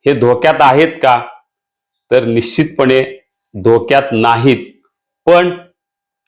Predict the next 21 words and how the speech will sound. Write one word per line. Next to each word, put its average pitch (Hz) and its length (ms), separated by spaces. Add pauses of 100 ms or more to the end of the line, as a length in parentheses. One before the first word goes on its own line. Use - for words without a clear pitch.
ज्या 117 240
पद्धतीनं 123 680 (160)
महाविकास 147 720 (200)
आघाडीची 127 640
रचना 127 440
सुरू 123 240
आहे, 104 240 (520)
रणनीती 170 680
सुरू 156 220
आहे, 113 300 (400)
व्यूहरचना 175 680
आखली 165 320
जात 147 280
आहे, 110 180
ती - 720
पाहता 135 520 (600)
हसन 165 320
मुश्रीफ 123 400
यांना 123 260 (140)
ही 139 200
निवडणूक 123 640